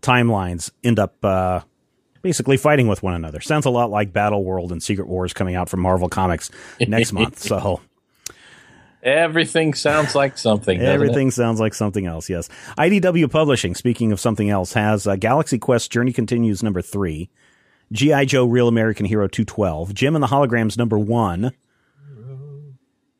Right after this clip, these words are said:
Speaker 1: Oh, that's the, uh, complete five cover holographic foil box set.
Speaker 2: Yeah, I was
Speaker 1: Jem and
Speaker 2: gonna
Speaker 1: the
Speaker 2: say,
Speaker 1: Holograms
Speaker 2: Jem is
Speaker 1: number
Speaker 2: out this week.
Speaker 1: Yeah, it came out, uh, yesterday.
Speaker 2: In fact, I'm, I've,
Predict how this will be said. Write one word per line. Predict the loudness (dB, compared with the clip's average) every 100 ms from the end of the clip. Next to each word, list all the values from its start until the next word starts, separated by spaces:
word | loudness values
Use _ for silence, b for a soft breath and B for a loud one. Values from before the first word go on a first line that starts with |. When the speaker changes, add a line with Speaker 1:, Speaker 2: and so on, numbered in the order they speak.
| _ -4
Speaker 1:
Oh, | 2 4
that's | 2 0
the, | 0 2 2
uh, |
complete | 0 -2 0 -2 -4
five | -2 0 2 0 0
cover | -2 -2 -2
holographic | -4 -2 0 0 0 0 0 -8
foil | -4 2 2 2
box | 0 0 -2 -8
set. | -8 -10 -16 _ _ _ _ _ _ _
Speaker 2:
Yeah, | 0 2
I |
was | 2
Speaker 1:
Jem | 2 2
and |
Speaker 2:
gonna | 4
Speaker 1:
the | 4
Speaker 2:
say, | 4 2
Speaker 1:
Holograms | 2
Speaker 2:
Jem | 2 2
is | 2
Speaker 1:
number | 2 2
Speaker 2:
out | 0
this | -2 0
week. | 0
Speaker 1:
Yeah, | 0
it | 0
came | 0
out, | 0 0 0
uh, | 2
yesterday. | 2 0 -4 -10 -12 -20 _ _ _ _ _ -10
Speaker 2:
In | 0
fact, | 0 2
I'm, | 0 0 0
I've, | -2 -2